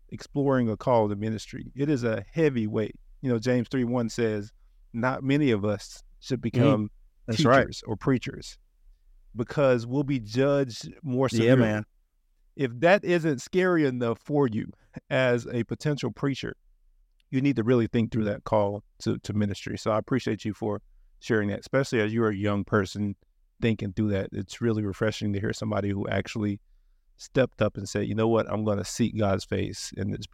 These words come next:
Speaker 2: Yep.
Speaker 1: process." Have you ever, have you ever seen young pastors really go into ministry without understanding all the weight that is there and then seeing them burn out just because they just weren't prepared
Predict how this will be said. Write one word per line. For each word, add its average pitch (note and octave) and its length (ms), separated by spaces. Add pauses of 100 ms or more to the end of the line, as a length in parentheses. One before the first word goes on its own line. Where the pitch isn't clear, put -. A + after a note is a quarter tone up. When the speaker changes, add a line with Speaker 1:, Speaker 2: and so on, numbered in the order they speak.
(100)
Speaker 2:
Yep. A#2+ 200
Speaker 1:
process." - 300 (840)
Have A#3 100
you F4+ 100
ever, E4 180
have C4+ 140
you E4+ 60
ever C4 140
seen A3+ 360
young G3 300
pastors F#3 640 (260)
really D#3+ 720 (180)
go D3+ 260
into E3 200
ministry D3 520
without C3 380
understanding B2 1000 (440)
all B2+ 260
the A#2 120
weight A#2 380 (160)
that A#2 280
is A2+ 260
there A2+ 440 (200)
and A2+ 180
then A2 160
seeing A#2 400
them G#2 180
burn A2 260
out G#2 240
just G2+ 200
because G#2 300
they G2+ 100
just G2+ 320
weren't G#2+ 280
prepared G#2 540